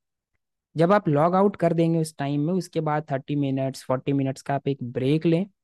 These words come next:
उसके बाद अगर आपको कुछ अर्जेंट और इम्पोर्टेंट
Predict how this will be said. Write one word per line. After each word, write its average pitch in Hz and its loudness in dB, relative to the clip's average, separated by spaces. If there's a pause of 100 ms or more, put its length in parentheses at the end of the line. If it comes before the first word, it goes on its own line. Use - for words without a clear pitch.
(800)
उसके 190 -4
बाद 160 2
अगर 160 4
आपको 151 -2
कुछ 165 -4
अर्जेंट 170 2 (240)
और 131 -2 (360)
इम्पोर्टेंट 147 0